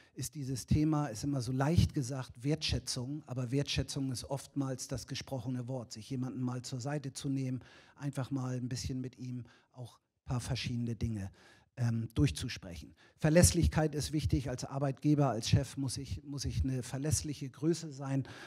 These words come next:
Das ist so verschoben, <laughs> das sieht aus wie, ähm, und Perspektiven. Äh, ich muss Perspektiven aufbauen, um Visionen entstehen zu lassen. Wohin kann so ein Weg führen, wenn man den und den Bereich arbeitet?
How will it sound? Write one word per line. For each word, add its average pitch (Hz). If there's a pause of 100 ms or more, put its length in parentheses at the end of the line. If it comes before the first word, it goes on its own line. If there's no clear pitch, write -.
(220)
Das -
ist -
so 135
verschoben, 90
<laughs> -
das 98
sieht -
aus -
wie, 90 (580)
ähm, 127 (840)
und 156
Perspektiven. 123 (320)
Äh, 131
ich 120
muss 147
Perspektiven 151
aufbauen, 139
um 123
Visionen 143
entstehen 139
zu -
lassen. 131
Wohin 131
kann 143
so 131
ein 127
Weg 131
führen, 156
wenn 135
man 131
den 139
und 131
den 127
Bereich 120
arbeitet? 131